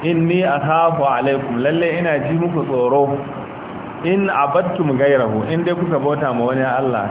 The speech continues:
to ina muku tsoron azaba yawmin alim, azaba wani yini wanda yake azaba mai ciwo. Ai, mu'limun fid dunya wal akhirah, kuma azaban nan a duniya da lahira gaba daya.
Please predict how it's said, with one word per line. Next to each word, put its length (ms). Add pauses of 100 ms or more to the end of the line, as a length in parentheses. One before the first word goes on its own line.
to 80
ina 220
muku 260
tsoron 340 (160)
azaba 420
yawmin 380
alim, 380
azaba 500
wani 380
yini 340
wanda 300
yake 340
azaba 480
mai 220 (100)
ciwo. 300 (480)
Ai, 160
mu'limun 540
fid 180
dunya 240
wal 100
akhirah, 560
kuma 220
azaban 420
nan 140 (160)
a 80
duniya 460
da 60
lahira 440
gaba 260
daya. 220